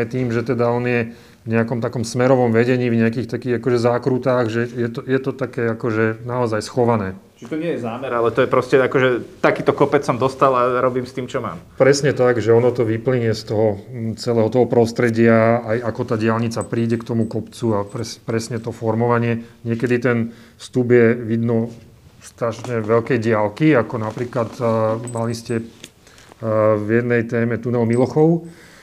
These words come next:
Speaker 1: tak ten vidno a je krásny už, už z diaľky, keď k nemu prichádzate, lebo je na takom otvorenom priestranstve, ten,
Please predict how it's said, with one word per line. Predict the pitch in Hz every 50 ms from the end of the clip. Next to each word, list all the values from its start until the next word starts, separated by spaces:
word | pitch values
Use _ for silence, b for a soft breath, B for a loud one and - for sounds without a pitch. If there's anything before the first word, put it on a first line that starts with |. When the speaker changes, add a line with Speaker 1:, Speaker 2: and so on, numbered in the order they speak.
| B B B _
Speaker 1:
tak | - 113 -
ten | - - 123 113
vidno | 107 113 117 117 120 123 123 127 117
a | 113 113
je | 110
krásny | 113 - 117 113 113 117 117 - 127 120
už, | 120 120 107 - -
už | 135 107 107
z | 104 110 113
diaľky, | 110 110 110 110 123
keď | 113 - 113 - -
k | - 123 117
nemu | 117 120 113
prichádzate, | 117 123 120 113 135 135 131 123 139 131 131 - 147
lebo | 131 123 120 117 113 117
je | 117 113 117 117
na | 117 113 110
takom | 123 117 - 110 110
otvorenom | 117 113 127 139 139 139 139 139 135
priestranstve, | 143 139 139 139 - - 143 139 127 - - 131 127 120 -
ten, | 135 123